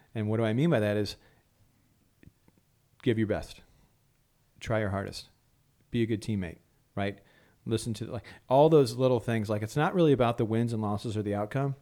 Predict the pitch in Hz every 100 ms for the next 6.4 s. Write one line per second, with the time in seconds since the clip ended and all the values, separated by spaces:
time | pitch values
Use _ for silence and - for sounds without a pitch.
0 | - 113 110 104 - - _ _ _ -
1 | 127 127 120 131 113 - 110 - - _
2 | _ _ _ - - 110 113 104 104 107
3 | - - _ _ - 104 92 - - -
4 | 113 110 107 107 110 104 98 101 101 98
5 | 98 - 95 95 104 120 135 101 104 101
6 | 110 101 95